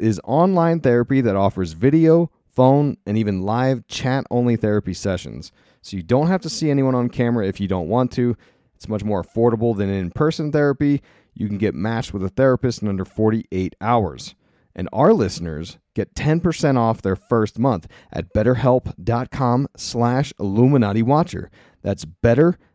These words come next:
H E L P dot com slash illuminati watcher. Link in the show notes, as always. If you're like me,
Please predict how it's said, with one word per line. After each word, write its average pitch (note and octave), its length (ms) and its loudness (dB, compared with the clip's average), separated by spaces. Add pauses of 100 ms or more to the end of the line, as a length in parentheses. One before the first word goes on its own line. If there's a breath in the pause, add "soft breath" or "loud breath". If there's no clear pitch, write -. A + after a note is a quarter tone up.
(280)
H C#3 360 0
E D3+ 180 -4 (120)
L C#3 240 2
P C3 480 -2 (240)
dot B2+ 260 -2
com A2+ 400 -2 (140)
slash A2+ 560 -6 (100)
illuminati A#2 580 0
watcher. B2+ 420 -2 (260 loud breath)
Link B2 180 2
in E3+ 100 4
the F3+ 60 4
show B2+ 240 2
notes, A2+ 260 2
as G2+ 200 0
always. C#2 460 -4 (720)
If - 140 -4
you're F3 100 6
like F3+ 180 2
me, E3+ 280 4